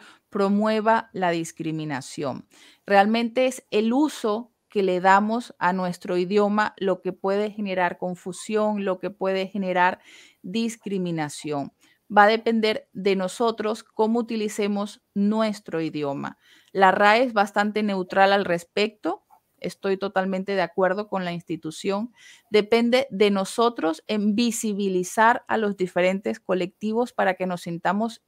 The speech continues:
involucrados. Por lo que es importante que conozcamos nuestro idioma y cómo utilizarlo correctamente.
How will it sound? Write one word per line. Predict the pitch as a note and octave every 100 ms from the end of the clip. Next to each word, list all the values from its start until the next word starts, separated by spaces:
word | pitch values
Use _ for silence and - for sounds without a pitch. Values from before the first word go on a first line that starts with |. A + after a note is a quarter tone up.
| -
involucrados. | A3+ G#3 E3+ D3+ C#3 - C3+ A2+ - - - _ _ - _ _ _ _
Por | G3 F#3+
lo | F#3+
que | G#3
es | G#3
importante | A#3+ A3+ G#3+ G#3+ G#3 G#3+ A3
que | G3
conozcamos | F3+ F3 E3+ - F#3+ G3+ A3 - -
nuestro | G3 F3+ - F#3
idioma | F3 G3 G#3+ G#3 G#3+ - -
y | G3+ -
cómo | G#3 G#3 A3 A3+
utilizarlo | - F3+ E3+ D#3+ - E3+ F3 E3+
correctamente. | D#3 C#3 - - - - - - _